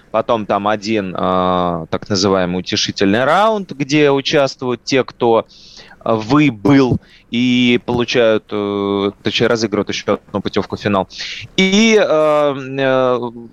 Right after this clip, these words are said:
в конечном итоге примерно через месяц, э, должен состояться финал в прямом эфире.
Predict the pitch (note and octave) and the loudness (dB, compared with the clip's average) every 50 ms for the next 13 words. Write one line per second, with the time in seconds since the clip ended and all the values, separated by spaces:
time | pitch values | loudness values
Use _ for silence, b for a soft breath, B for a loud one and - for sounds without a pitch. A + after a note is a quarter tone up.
0 | - - - - - - - B2+ B2+ B2 A#2+ - C#3 C#3+ D#3 D3+ - D3+ D3 D3 | -18 -16 -14 -10 -8 -4 0 2 2 2 2 2 0 0 -2 -2 -2 -2 -4 -2
1 | - F#3 F#3+ G3 D#3+ C#3+ C#3+ C3 B2 A2+ - D3+ C#3+ C#3 D3+ D3 C#3+ C#3+ C3+ - | 0 0 0 2 2 2 2 2 2 0 -2 -2 0 0 0 0 -2 -4 -4 -2
2 | E3 D3+ C#3+ D3 E3+ F3+ E3 C3+ - - - - - - - - G2+ G#2 G#2 G#2 | -2 -2 -2 -2 0 0 0 0 -2 -4 -6 -8 -12 -20 -10 -6 -2 0 0 0
3 | G2+ G2+ B2+ D3+ D3 C3 A#2+ - - G#2 - C3 B2 A#2+ - - A2+ - - A#2 | 2 2 2 0 0 -2 -6 -8 -8 -4 -2 0 0 0 -2 -6 -8 -6 -2 0
4 | B2 C3 B2 - - - A#2 A2+ A#2+ A#2 A#2+ A#2+ B2 - - A#2 G2 F2+ E2+ E2 | 0 0 0 -2 -4 -6 -4 -2 -2 -2 -2 -2 -2 -2 -2 0 0 0 -2 -4